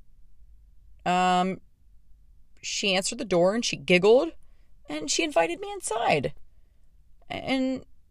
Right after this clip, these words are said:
she, and then she offered me cookies. So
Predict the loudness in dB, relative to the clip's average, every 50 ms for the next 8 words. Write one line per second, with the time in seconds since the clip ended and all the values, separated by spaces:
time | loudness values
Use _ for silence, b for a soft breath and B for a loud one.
0 | -20 -20 -20 -16 -12 -8 -6 -4 -4 -6 -6 -10 -14 -8 -4 -2 0 0 0 0
1 | 0 -2 -2 -2 -4 -2 2 4 4 4 2 0 -2 -2 -4 -2 0 0 -2 -2
2 | -2 -6 -8 -6 -6 -4 -4 2 6 8 8 8 8 4